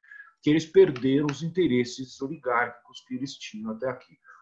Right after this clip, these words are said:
Então, portanto, <clears throat> a ideia de colocar o Getúlio Vargas no poder, certo? Começa aqui com essa Revolução de trinta,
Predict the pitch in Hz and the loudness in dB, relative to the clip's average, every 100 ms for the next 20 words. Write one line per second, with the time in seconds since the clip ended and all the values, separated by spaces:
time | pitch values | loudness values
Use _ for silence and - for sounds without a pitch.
0 | _ _ _ _ - _ _ _ _ _ | _ _ _ _ -20 _ _ _ _ _
1 | _ _ _ _ _ _ _ _ _ - | _ _ _ _ _ _ _ _ _ -8
2 | - - _ _ _ _ _ _ _ _ | -8 -8 _ _ _ _ _ _ _ _
3 | _ - - 143 147 131 175 175 110 - | _ -20 -16 -8 -4 0 0 0 -2 -6
4 | - - - 110 - _ _ _ _ - | -12 -10 -8 -8 -12 _ _ _ _ -12
5 | 120 123 123 - 127 123 170 170 131 113 | -2 0 0 -2 -2 2 4 4 2 -2
6 | 135 135 117 127 117 120 120 113 107 110 | -2 0 0 -2 -4 -6 -8 -10 -8 -10
7 | 98 101 - 131 117 101 147 180 - - | -10 -14 -16 -14 -14 -6 0 0 -2 -8
8 | - - - - 151 143 - 170 151 143 | -20 -20 -20 -6 -4 -4 -4 0 2 2
9 | 127 - 120 - 110 110 113 139 139 135 | 2 -2 -10 -10 -12 -8 -4 -4 -2 -4
10 | 139 127 135 113 113 - 160 175 123 127 | -4 -2 -4 -4 -6 -2 0 0 -4 -8
11 | - 110 117 147 170 | -12 -8 -8 -6 -10